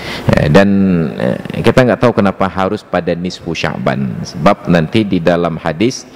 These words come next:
Nabi tidak menyinggung tentang nisfu Sya'ban kecuali tentang puasa sunat.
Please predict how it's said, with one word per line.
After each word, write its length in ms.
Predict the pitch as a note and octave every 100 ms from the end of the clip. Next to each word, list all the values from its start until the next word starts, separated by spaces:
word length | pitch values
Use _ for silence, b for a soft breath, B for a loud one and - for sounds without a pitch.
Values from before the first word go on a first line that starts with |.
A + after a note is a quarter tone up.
| B B B
Nabi 320 | G2 F2+ E2 C3
tidak 280 | G#2 F2+ D2
menyinggung 600 | F2 F#2+ G#2 G#2+ A#2+ F#2
tentang 400 | - F2+ F#2 F2
nisfu 280 | E2+ - E2+
Sya'ban 480 | - D#2+ F2 C3+ C3+
kecuali 680 | A2+ - G2+ F#2 E2+ A2+ B2+
tentang 520 | F#2+ E2+ A#2 A#2 A2+
puasa 640 | F#2+ F2 E2 D2+ - F#2 E2+
sunat. 500 | - - G#2 F2 D#2+